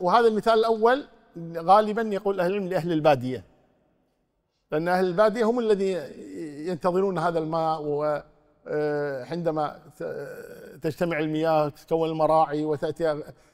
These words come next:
إبلهم أغنامهم ترعى من هذا، آه، العشب الذي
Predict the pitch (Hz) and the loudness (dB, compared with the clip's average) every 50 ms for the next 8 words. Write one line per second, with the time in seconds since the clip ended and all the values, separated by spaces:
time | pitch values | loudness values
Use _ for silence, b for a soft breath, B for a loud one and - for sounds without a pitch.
0 | b b - 170 156 165 165 165 151 143 156 160 160 165 160 147 147 151 170 170 | b b -2 2 4 4 4 4 2 0 0 -2 -2 -2 -2 -2 0 0 2 2
1 | 165 160 160 143 151 160 160 160 151 - 175 160 143 147 165 165 160 147 156 175 | 0 0 -2 -4 -4 -4 -4 -6 -2 -2 -2 0 0 -2 -4 -4 -4 -4 -4 -4
2 | 175 156 156 147 - _ _ _ _ _ _ _ _ _ _ - - 147 147 147 | -2 -2 -2 -4 -6 _ _ _ _ _ _ _ _ _ _ -4 0 2 4 4
3 | 147 147 139 135 139 135 131 143 143 139 143 185 - - - - - - 151 143 | 4 2 0 0 -2 -4 -4 -4 -4 -2 -2 -2 -2 -4 -8 -18 -14 -8 -4 -2
4 | 143 151 147 151 147 147 143 | 0 0 2 2 0 0 0